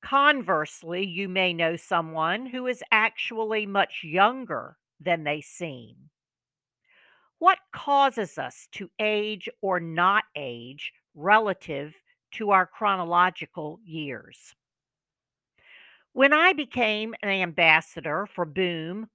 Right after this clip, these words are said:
by Cindy Joseph, I joined a community of women who look closely at the aging process.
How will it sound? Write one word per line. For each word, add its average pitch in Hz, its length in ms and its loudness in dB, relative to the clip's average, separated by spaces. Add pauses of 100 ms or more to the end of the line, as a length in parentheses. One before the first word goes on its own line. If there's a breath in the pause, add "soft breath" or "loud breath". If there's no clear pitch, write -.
by 170 180 0
Cindy 170 380 -8
Joseph, 156 640 -6 (720 loud breath)
I 294 180 8
joined 233 640 -2
a - 60 -10
community 214 640 -6
of 147 160 -6
women 160 540 -6 (520 soft breath)
who 240 120 0
look 226 320 6
closely 208 840 2
at 180 160 0
the 185 160 0
aging 180 440 0
process. - 920 -2